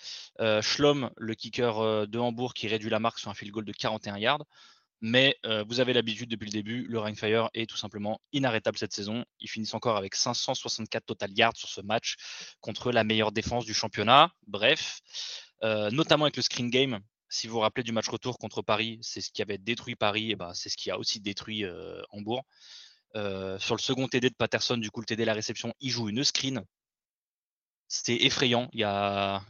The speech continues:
ils sont en quoi ? Ils sont en deux par-, ils ont deux receveurs à gauche face à deux D B. Il y a, en fait, il y a quatre D-line, il y a quatre O-line qui décrochent. Ils arrivent à feinter toute la D-line qui rentre sur, euh, Jadrian Clark. Il arrive à faire la passe sur Patterson qui est en receveur à l'extérieur.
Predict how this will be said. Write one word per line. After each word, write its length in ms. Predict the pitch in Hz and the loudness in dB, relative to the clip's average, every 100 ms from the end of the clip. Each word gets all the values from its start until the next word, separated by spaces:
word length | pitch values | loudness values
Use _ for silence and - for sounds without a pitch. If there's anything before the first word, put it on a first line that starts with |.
| _ | _
ils 120 | - 107 | -4 -2
sont 160 | 117 | 0
en 80 | 110 | -4
quoi ? 240 | - 117 | 0 0
Ils 40 | 113 | 0
sont 160 | - | -2
en 140 | 101 101 | -6 -4
deux 140 | 117 | -2
par-, 240 | 110 117 113 | 2 2 2
ils 180 | 107 | -4
ont 60 | 110 | -4
deux 100 | 107 | -2
receveurs 380 | 120 131 120 117 | -2 0 4 4
à 80 | 117 | 4
gauche 400 | 123 - - - _ _ _ - | 2 -2 -6 -10 _ _ _ -8
face 220 | - 104 | -4 0
à 80 | 107 | 0
deux 160 | 104 120 | 0 -2
D 140 | 117 | -2
B. 60 | 117 123 _ - - - - _ _ _ _ _ | -6 -8 _ -16 -14 -16 -20 _ _ _ _ _
Il 80 | 117 | 2
y 20 | |
a, 60 | 113 | 4
en 40 | |
fait, 120 | 120 | 4
il 80 | 117 | 4
y 20 | |
a 60 | 110 | 4
quatre 180 | - 117 | 4 4
D-line, 300 | 117 117 113 | 4 2 2
il 60 | |
y 40 | 110 | 0
a 40 | |
quatre 240 | - 135 127 | 2 2 4
O-line 240 | 120 120 | 4 2
qui 80 | 113 | 0
décrochent. 360 | 104 - - - _ _ _ _ _ _ | -4 -4 -12 -14 _ _ _ _ _ _
Ils 120 | 113 | 2
arrivent 220 | 117 127 | 4 4
à 40 | 117 | 2
feinter 300 | - 123 123 | 0 -2 -2
toute 220 | - 156 | -2 0
la 80 | 143 | 0
D-line 320 | - 127 139 | 2 -2 -2
qui 180 | - 110 | -4 -4
rentre 300 | 127 147 151 | -2 -4 -4
sur, 240 | - 120 | -2 2
euh, 160 | 120 117 | 2 2
Jadrian 400 | 113 113 113 110 | 0 0 -2 -2
Clark. 260 | 123 139 - | -2 -2 -2
Il 100 | 113 | -2
arrive 140 | 107 | 0
à 40 | 123 | 0
faire 140 | 127 | -2
la 100 | 120 | -2
passe 200 | - 127 | 0 -2
sur 120 | - | -2
Patterson 460 | - 110 110 - 113 | -4 -4 -2 -2 -4
qui 120 | - | -6
est 20 | 101 | -6
en 140 | 98 | -4
receveur 400 | 104 - 107 107 | -4 -4 -2 -2
à 20 | |
l'extérieur. 480 | 101 - 101 110 - | -2 -6 -2 0 -2